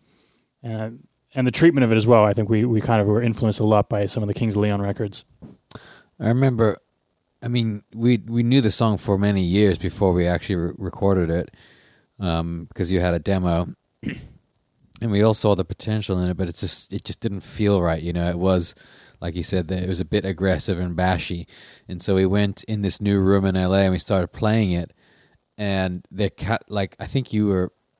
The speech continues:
Speaker 2: I think we were maybe even playing it together, or, but it had, we, we got this slightly trippy feel to that. You know, it's the same rhythm that you had, but we made it just kinda trippy and made,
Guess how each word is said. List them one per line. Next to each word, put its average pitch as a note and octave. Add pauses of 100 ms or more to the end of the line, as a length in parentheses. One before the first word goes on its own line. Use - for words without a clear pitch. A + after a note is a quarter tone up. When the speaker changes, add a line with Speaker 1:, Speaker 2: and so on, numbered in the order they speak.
(140)
Speaker 2:
I G#2
think G2
we A2
were G2
maybe G#2
even F#2+
playing F#2+
it F2
together, G#2
or, F2+ (720)
but G2+
it F#2+
had, G#2+
we, G#2
we G2+
got -
this - (1300)
slightly C3+
trippy -
feel E2+
to -
that. E2+
You G2+
know, F2+
it's -
the A2
same D3
rhythm C3
that F2+
you E2+
had, E2 (400)
but F#2+
we G2+
made G#2
it F#2+
just A#2
kinda A2
trippy F#2+
and E2+
made, F#2